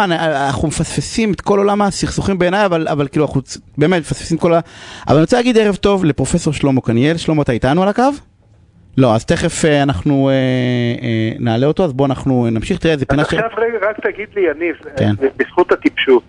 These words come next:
Speaker 2: אה, הוא
Speaker 1: כן.
Speaker 2: תכף עולה. זה ככה סלוגן מגניב, אה, אה, אה, כדי למכור יותר ספרים, או שיש באמת דברים להגיד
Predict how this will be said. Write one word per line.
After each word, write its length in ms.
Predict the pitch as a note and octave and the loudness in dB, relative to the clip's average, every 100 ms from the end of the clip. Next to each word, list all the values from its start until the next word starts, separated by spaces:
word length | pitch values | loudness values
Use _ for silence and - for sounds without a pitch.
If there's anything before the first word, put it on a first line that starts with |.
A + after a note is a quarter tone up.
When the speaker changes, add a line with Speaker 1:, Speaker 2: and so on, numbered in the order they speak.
| - | 2
Speaker 2:
אה, 60 | A2+ | 2
הוא 180 | C3+ B2+ | 4 4
Speaker 1:
כן. 140 | G#2 | 4
Speaker 2:
תכף 220 | D3 D3 - | 0 0 -2
עולה. 200 | - G#2+ - _ _ - - _ - - | -2 -4 -6 _ _ -20 -20 _ -18 0
זה 100 | E3 | 2
ככה 280 | - F3 E3 E3 C3+ G3+ | 4 2 2 2 0 2
סלוגן 260 | G3 A3+ G3 | 2 2 0
מגניב, 440 | D#3+ C#3+ E3+ F#3 F3 E3 | -2 -2 0 0 0 -2
אה, 60 | |
אה, 920 | E3 D#3+ D#3 D3+ D3 D3 C#3+ C#3+ C3+ C3+ C#3 C3+ C3+ B2+ C3 B2 B2+ B2+ | 0 2 0 -2 -8 -12 -14 -16 -8 -2 0 0 -4 -8 -12 -14 -6 -4
אה, 60 | B2 A#2+ | -2 -2
כדי 300 | C3+ - C#3 C#3+ | 0 4 4 4
למכור 280 | - D#3+ | 4 4
יותר 180 | D3 E3+ D#3 - | 4 2 -2 0
ספרים, 420 | D3 F3 C4 B3+ | 2 4 4 2
או 80 | G#3+ | 2
שיש 360 | F#3 E3 - - | 2 2 0 2
באמת 240 | D3+ D#3 - | 4 2 2
דברים 260 | D3+ D#3 D#3 | 0 0 0
להגיד 240 | C3+ B2+ | 0 -2